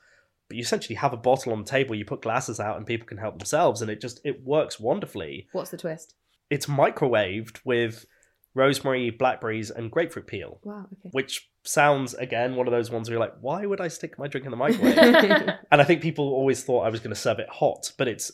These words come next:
Speaker 1: it's essentially, it's a very quick way of getting a rapid infusion. So you take out some of those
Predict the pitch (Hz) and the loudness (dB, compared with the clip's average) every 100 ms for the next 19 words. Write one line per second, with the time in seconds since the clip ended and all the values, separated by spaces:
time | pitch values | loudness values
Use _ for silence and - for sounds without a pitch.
0 | - 131 123 185 180 123 113 117 131 131 | -12 -8 0 0 0 -2 -2 -2 -2 -2
1 | - - 127 - 120 117 110 101 _ _ | -4 -6 -6 0 2 4 2 -6 _ _
2 | _ _ _ - 120 - 123 117 113 117 | _ _ _ -4 -2 0 0 2 2 0
3 | 110 107 107 117 156 139 120 110 127 123 | -2 -6 -6 -8 -8 -8 -10 -4 -4 -2
4 | 110 - 123 123 120 113 110 | -4 -2 -4 0 2 2 -2